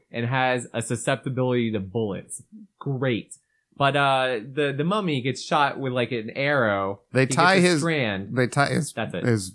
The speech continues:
Speaker 2: his foot strand to the bow and then shoot it at a tree as they're driving in a truck.
Speaker 1: There you are.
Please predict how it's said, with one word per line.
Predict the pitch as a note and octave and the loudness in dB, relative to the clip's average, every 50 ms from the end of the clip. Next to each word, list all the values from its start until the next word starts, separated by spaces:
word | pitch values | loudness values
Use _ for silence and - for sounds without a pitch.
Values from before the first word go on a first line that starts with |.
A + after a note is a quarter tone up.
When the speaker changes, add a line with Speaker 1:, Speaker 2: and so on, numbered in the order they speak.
| - - | -8 -4
Speaker 2:
his | A2 G#2+ G2+ F#2+ - | -2 -2 -2 -2 -6
foot | - - - D#3 D#3+ D3 - | -8 -4 2 4 4 4 4
strand | - - - A2+ G#2 G2 F#2+ F#2 F2+ - | 0 -2 0 0 2 2 0 0 -2 -4
to | - - C3+ A#2+ | 0 2 2 2
the | A#2 | 2
bow | F#2+ F2 G2+ F#2+ F2+ F#2 F#2+ | 2 2 2 2 2 2 0
and | - G#2 G2+ | 0 -2 0
then | G2+ G2 | 0 -2
shoot | - - - B2 A#2+ A2 | -2 -2 0 0 0 2
it | A2 | 2
at | G#2+ G#2 G2 | 2 2 0
a | F2+ | 0
tree | - - - C#3+ C#3 B2+ A#2 A2 | -2 -2 2 2 4 4 4 2
as | - A#2 A#2+ A2 | 4 2 2 4
they're | A2+ B2 A#2 | 4 2 2
driving | G#2 G2+ A#2+ C#3+ D3 D#3 C#3+ D3+ D3 | 2 2 2 4 4 4 4 2 2
in | C3+ A2+ | 0 0
a | |
truck. | - - - - D3+ C#3 G#2+ - - - | -2 -2 0 2 4 4 4 2 -4 -12
Speaker 1:
There | - F2+ F#2+ G#2 G2+ | -14 -10 -8 -8 -8
you | F2 | -8
are. | E2 - - - | -8 -10 -12 -16